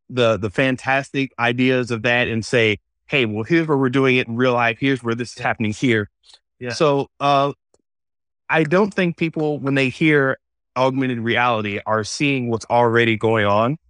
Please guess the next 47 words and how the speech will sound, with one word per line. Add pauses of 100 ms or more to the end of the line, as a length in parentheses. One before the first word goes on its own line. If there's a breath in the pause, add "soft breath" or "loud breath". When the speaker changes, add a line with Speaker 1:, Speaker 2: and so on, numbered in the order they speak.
(360)
Speaker 2:
Yeah. (120)
Speaker 1:
Um, (1040)
if
you
think
about
your
reality,
and
just
let
me, (260)
you
know, (220)
jump
in
wherever
if
you
wanna,
uh, (300)
add
on
or
take
away
from
Speaker 2:
No,
no,
no.
You,
you, (100)
for
your
viewers,
they
should
know,
by
the
way,
I
was
texting
you
and
you